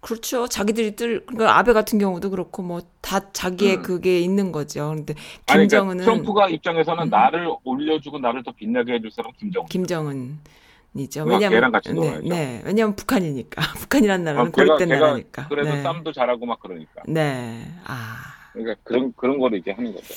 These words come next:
Speaker 1: 음.
Speaker 2: 그래서 이제 그런 걸 봤을 때
Speaker 1: 네.
Speaker 2: 아직까지도 트럼프를 우리가 지지해가지고 우리
Speaker 1: 네.
Speaker 2: 한미 평화 뭐 이런 거에 대해서는 저는
Speaker 1: 정말.
Speaker 2: 뭘 지지해야
Speaker 1: 음.
Speaker 2: 될지 모르겠네.
Speaker 1: 음.
Speaker 2: 지금 오늘 또 탑 뉴스 중에 하나가 뭐냐면은 국무부.
Speaker 1: 네.
Speaker 2: 국무부가 한-, 미국에서는, 한국에서는 외무부 같은 거잖아요.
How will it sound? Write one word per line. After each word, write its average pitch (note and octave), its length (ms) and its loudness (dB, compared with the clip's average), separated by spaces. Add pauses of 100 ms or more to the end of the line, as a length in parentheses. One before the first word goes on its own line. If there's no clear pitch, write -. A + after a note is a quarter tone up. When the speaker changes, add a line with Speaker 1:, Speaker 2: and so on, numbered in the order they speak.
(480)
Speaker 1:
음. C#3 560 -8
Speaker 2:
그래서 C3+ 220 4
이제 C3+ 200 4
그런 C3+ 200 0
걸 C#3+ 100 2
봤을 A2 300 -2
때 C#3 320 2
Speaker 1:
네. D3 320 -4
Speaker 2:
아직까지도 C#3+ 800 2
트럼프를 D3+ 480 -4
우리가 B2 320 -2
지지해가지고 A2 1200 0
우리 - 80 -2
Speaker 1:
네. - 60 0
Speaker 2:
한미 A#2 500 -8
평화 B2 320 0
뭐 A2 100 -4
이런 A2 160 -6
거에 A#2+ 140 0
대해서는 A#2 260 -2
저는 A2+ 220 -10 (500)
Speaker 1:
정말. F3 520 -4
Speaker 2:
뭘 A#3 200 2
지지해야 D3 360 0
Speaker 1:
음. - 60 0
Speaker 2:
될지 - 180 0
모르겠네. E2 380 -6
Speaker 1:
음. D#3 140 -2
Speaker 2:
지금 D#3+ 320 0
오늘 D#3+ 360 2
또 D3 180 4 (120)
탑 G3 200 2
뉴스 E3+ 220 -2
중에 C3+ 180 -4
하나가 A2+ 300 2
뭐냐면은 G2 500 -4 (360)
국무부. C3 580 0 (100)
Speaker 1:
네. D#3 220 2
Speaker 2:
국무부가 D3+ 260 4
한-, C#3+ 220 0
미국에서는, C3 540 2
한국에서는 C#3 500 0
외무부 B2 340 2
같은 A2 220 -2
거잖아요. F2 560 -6